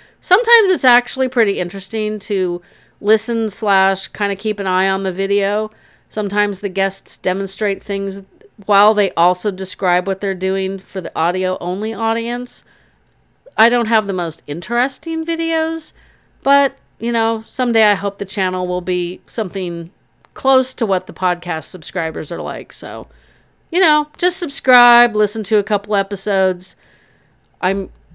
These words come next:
attempting, now that we are coming out of lockdowns and pandemic restrictions and I've moved and all of the things in life that have happened in the last two years,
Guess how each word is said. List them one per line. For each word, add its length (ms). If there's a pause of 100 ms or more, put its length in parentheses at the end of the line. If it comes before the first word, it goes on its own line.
attempting, 640
now 200
that 200
we 140
are 260 (420)
coming 380
out 200
of 120
lockdowns 920
and 240
pandemic 720 (200)
restrictions 880
and 340 (420)
I've 220
moved 720
and 100
all 200
of 180
the 100
things 460
in 100
life 460
that 140
have 160
happened 340
in 80
the 80
last 340
two 120
years, 480